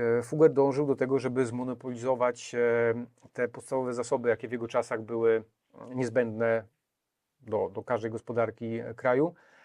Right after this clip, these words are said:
a Bizerian, e, kontrolował swój wizerunek, e, w mediach społecznościowych. Tworzył markę, e, która była oparta na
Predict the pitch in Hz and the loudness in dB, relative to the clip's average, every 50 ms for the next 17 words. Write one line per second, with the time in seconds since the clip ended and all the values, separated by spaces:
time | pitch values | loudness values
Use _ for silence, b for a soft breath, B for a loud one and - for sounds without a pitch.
0 | b b b b b b - 160 165 180 196 214 202 175 196 175 131 151 156 160 | b b b b b b 4 6 8 8 8 6 4 2 -2 2 6 6 8 8
1 | 165 170 175 180 185 185 - - 135 127 131 131 131 131 135 135 131 - - 269 | 6 4 4 2 -2 -4 -4 -2 0 2 4 4 6 6 4 4 2 0 -2 -2
2 | 285 - 175 147 127 123 123 147 156 151 - - 120 123 127 123 127 120 120 107 | 0 2 4 6 6 6 6 6 4 4 0 -4 -4 -2 -2 -2 -2 -2 -2 -2
3 | 107 107 110 113 110 113 - 113 113 113 113 107 110 113 110 117 113 - - 110 | 0 0 0 -2 -2 -2 0 2 4 4 4 2 0 0 0 0 0 -2 -4 -8
4 | - - 107 - 127 117 - - 107 - - - 202 190 160 170 165 151 147 147 | -8 -10 -10 -6 -6 -6 -6 -6 -10 -8 -2 0 2 2 2 2 2 2 4 4
5 | 143 143 - - 147 135 135 139 139 b b b b b b b 123 123 120 - | 4 4 4 4 6 6 6 6 2 b b b b b b b -2 -2 -2 -2
6 | - 135 127 123 120 127 123 123 120 120 120 120 120 - - 123 120 113 113 110 | 0 0 2 2 4 4 4 4 4 4 2 2 2 0 2 2 2 2 2 0
7 | 110 110 110 110 110 | 0 2 2 0 0